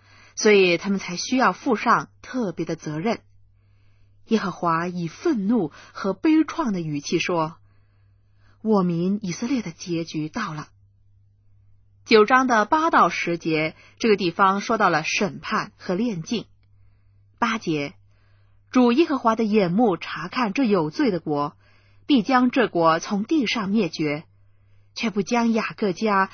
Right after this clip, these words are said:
灭绝净尽。这是耶和华说的。以色列固然不可以以选民的身份自视，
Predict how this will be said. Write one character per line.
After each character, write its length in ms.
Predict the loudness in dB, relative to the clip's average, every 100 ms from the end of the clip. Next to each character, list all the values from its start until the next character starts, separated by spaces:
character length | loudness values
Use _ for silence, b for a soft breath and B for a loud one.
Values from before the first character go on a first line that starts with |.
| B B
灭 260 | -2 0 0
绝 260 | 0 0
净 260 | 0 -2 -2
尽。 240 | -4 -4 -6 _ _ _ _ _ _ _ -2
这 100 | 0
是 200 | 2 2
耶 120 | 0
和 160 | -2
华 240 | -10 -10 -10
说 260 | -6 -4
的。 140 | -4 -6 _ -20 _ _ _ _ -20 _ _ _ _ _ _
以 120 | 0 2
色 100 | 4
列 200 | 4 4
固 180 | 4
然 280 | 4 4 4
不 80 | 0
可 160 | -2 0
以 320 | 4 4 2
以 100 | -2
选 220 | -2 -2
民 100 | -2
的 80 | -4
身 280 | 0 0 0
份 240 | 0 -2
自 240 | -2 0
视， 340 | 0 0 0